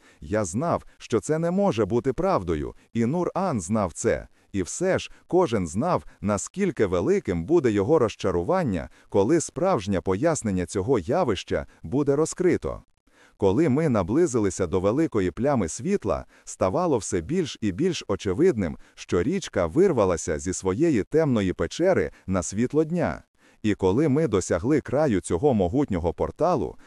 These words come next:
ми подивилися на сцену, яка наповнила наші серця теплом і радістю. Бо там, простягаючись перед нами, лежала долина. Маленька долина,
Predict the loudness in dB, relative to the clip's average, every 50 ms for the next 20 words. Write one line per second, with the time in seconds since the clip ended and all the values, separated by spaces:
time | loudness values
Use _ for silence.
0 | -20 -10 -4 -2 0 0 2 2 2 2 2 2 2 2 2 2 0 0 0 -2
1 | -2 -2 -4 -6 -8 -6 -2 -2 0 0 0 -2 -4 -8 -12 -14 _ 0 0 0
2 | 2 2 0 2 2 0 0 2 2 2 2 4 2 2 2 2 0 0 0 -2
3 | -2 -2 -2 -6 -2 -2 -4 -4 -4 -2 0 0 0 2 0 -4 -4 0 2 2
4 | 2 2 2 -2 -2 0 2 2 2 0 0 -2 -6 -8 -12 -12 -12 -12 -16 _
5 | _ _ -20 -20 _ -2 2 2 2 2 2 0 0 0 0 -2 -4 -12 _ -4
6 | 0 0 0 0 2 -2 -2 0 2 2 2 2 2 2 0 -4 -6 -2 -2 0
7 | 0 0 0 0 0 0 0 0 0 -2 -4 -8 -14 -18 _ _ 0 0 0 0
8 | 2 0 0 2 2 0 2 2 2 2 4 4 2 2 2 0 -4 -6 -14 _
9 | _ _ _ _ -4 -2 0 2 2 2 2 2 0 0 0 2 2 2 4 4
10 | 2 2 2 -2 -6 -8